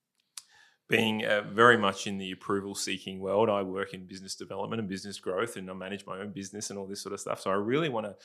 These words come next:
create a great customer experience for everyone. So there's also that play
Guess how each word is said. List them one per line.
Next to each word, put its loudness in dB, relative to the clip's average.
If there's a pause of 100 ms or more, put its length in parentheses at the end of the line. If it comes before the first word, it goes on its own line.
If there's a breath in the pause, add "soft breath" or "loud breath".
(160 soft breath)
create 6
a 2
great 4
customer -4
experience 6
for -4
everyone. -6 (400 soft breath)
So 4
there's 12
also 10
that 0
play 4